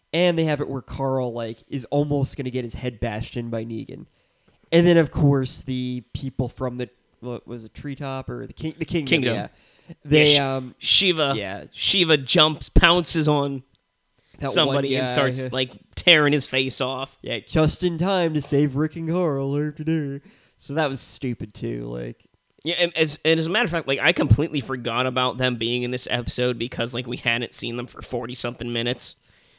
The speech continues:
Speaker 1: Yeah, there's this one scene in the beginning where, um, Morgan's talking to Ezekiel. It's like,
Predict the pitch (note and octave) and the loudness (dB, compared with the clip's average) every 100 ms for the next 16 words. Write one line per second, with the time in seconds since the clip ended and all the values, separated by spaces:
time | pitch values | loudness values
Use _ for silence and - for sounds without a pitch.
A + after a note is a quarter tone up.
0 | _ C3 C3 C3 D3 C#3+ C#3 D#3+ F3+ E3 | _ -2 0 2 2 0 -2 2 2 2
1 | - D3+ D3 C3 B2 C3 B2+ C3 B2+ B2 | -4 -4 -4 -6 -6 -4 -4 -4 -4 -4
2 | B2 A#2+ A#2+ B2 A#2+ _ _ - C#3+ C#3+ | -6 -6 -8 -10 -14 _ _ -2 2 4
3 | C3 B2+ - C3 B2 C3+ B2 B2+ A#2 A#2+ | 2 -4 -4 -2 -2 -4 -4 -2 -2 -4
4 | A#2+ B2 A#2+ A#2+ A#2+ A#2+ - A#2 A2+ | -2 -4 -2 -2 -4 -8 -10 -8 -8